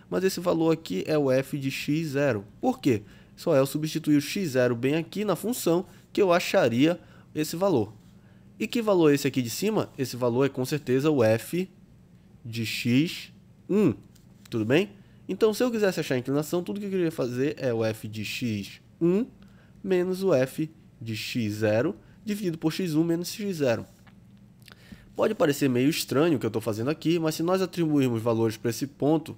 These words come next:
por exemplo, vamos dizer que esse ponto aqui seja o ponto dois e um. E, não, vamos botar outro aqui, vou botar aqui, esse aqui seja o ponto cinco e seis, tudo bem? E esse ponto aqui seja o ponto, ahn,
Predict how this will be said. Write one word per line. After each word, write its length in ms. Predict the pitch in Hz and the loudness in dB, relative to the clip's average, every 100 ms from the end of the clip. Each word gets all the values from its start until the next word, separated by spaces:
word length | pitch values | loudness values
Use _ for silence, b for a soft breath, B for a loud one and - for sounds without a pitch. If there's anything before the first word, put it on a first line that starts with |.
| - | -2
por 120 | 135 | -2
exemplo, 220 | 113 101 | 0 -2
vamos 160 | 143 170 | -2 0
dizer 120 | 156 | -2
que 60 | |
esse 120 | 147 - | -4 -6
ponto 200 | 139 127 | -6 -6
aqui 140 | 131 | -6
seja 200 | 127 120 | -4 -6
o 40 | |
ponto 460 | 117 123 110 113 107 B B B B - | -4 -4 -2 -4 -8 B B B B -8
dois 420 | 120 143 165 160 | 0 2 4 2
e 120 | 151 | 0
um. 160 | 120 98 - - - - - - - - B B B - | 0 -2 -8 -20 -20 -20 -20 -20 -20 -20 B B B -14
E, 640 | 123 113 113 110 110 107 107 - | -8 -4 -2 -2 -2 -2 -4 -8
não, 160 | - 104 110 | -10 -12 -8
vamos 180 | 135 | -8
botar 220 | 139 - 104 | -6 -6 -6
outro 180 | 90 | -8
aqui, 180 | 87 - | -14 -16
vou 120 | - | -16
botar 160 | - - | -16 -16
aqui, 500 | - - 87 65 53 - - | -16 -14 -12 -12 -14 -16 -14
esse 200 | 113 - | -14 -12
aqui 100 | - | -8
seja 220 | 123 117 | -8 -8
o 20 | |
ponto 560 | 113 117 107 110 101 98 B B B - | -6 -4 -4 -6 -8 -10 B B B -20
cinco 720 | - - - - 202 208 202 202 - - - | -18 -10 -4 -4 -4 -4 -4 -6 -20 -20 -10
e 80 | 139 | -10
seis, 540 | - 135 107 - - - - - - | -4 -2 0 -4 -14 -20 -20 -20 -20
tudo 180 | - 110 | -12 -4
bem? 220 | 123 151 B B B B | -2 -2 B B B B
E 100 | 147 | -2
esse 180 | 185 160 | -2 -2
ponto 260 | 151 147 | -2 -2
aqui 180 | 135 160 | -2 -2
seja 220 | 160 143 | -2 -2
o 40 | 131 | -2
ponto, 580 | - 135 131 131 113 107 B B B - | -2 0 0 -2 -2 -4 B B B -10
ahn, 840 | 117 113 110 107 107 104 104 101 | -4 -2 -2 -2 -2 -2 -4 -6